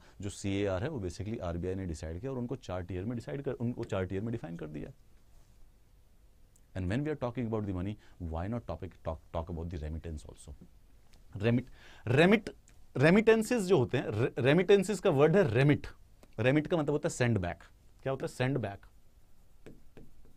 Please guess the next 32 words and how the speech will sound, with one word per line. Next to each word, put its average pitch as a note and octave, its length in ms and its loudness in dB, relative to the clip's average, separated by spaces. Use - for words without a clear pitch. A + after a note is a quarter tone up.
वापस A#2+ 260 -2
भेजना। E2+ 300 -6
So D3 120 -4
अगर C#3+ 220 8
आप C#3 180 12
इंग्लैंड D3+ 400 8
जाके C3+ 240 6
पैसा A2+ 280 -2
कमाएं G#2 320 0
और A#2 80 4
वो C3 80 6
पैसा C3 460 0
मम्मी A#2+ 180 2
पापा G#2 240 0
को A2+ 100 0
घर F#2+ 140 -2
पे F#2+ 120 -4
भेज D#2+ 200 -2
दे, F2+ 100 -12
तो A#2 60 -2
ये B2+ 140 2
क्या B2+ 140 -6
हो C3 80 -4
गया? C#3 140 -6
रेमिटेंस F2 720 -6
हो - 100 -16
गया। - 140 -14
इंडिया G#3+ 540 8
विश्व C#3+ 500 8
में B2 260 0
सबसे E3+ 440 -4
ज्यादा A#2 360 -2